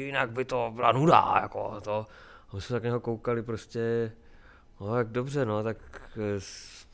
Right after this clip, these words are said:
jsi jako frontman, no, tak si vem gatě, no,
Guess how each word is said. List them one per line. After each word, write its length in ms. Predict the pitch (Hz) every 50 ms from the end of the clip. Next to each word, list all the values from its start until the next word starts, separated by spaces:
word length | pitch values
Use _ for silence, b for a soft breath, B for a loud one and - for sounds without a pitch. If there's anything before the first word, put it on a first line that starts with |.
| -
jsi 200 | - - - -
jako 120 | 104 - 120
frontman, 600 | - - 117 113 110 104 - 117 120 120 120 120
no, 100 | 120 117
tak 180 | - 123 110 - - - -
si 140 | - 123 113
vem 300 | 107 104 113 113 113 117
gatě, 340 | 113 120 131 - - 147 123
no, 360 | 113 107 110 117 123 123 117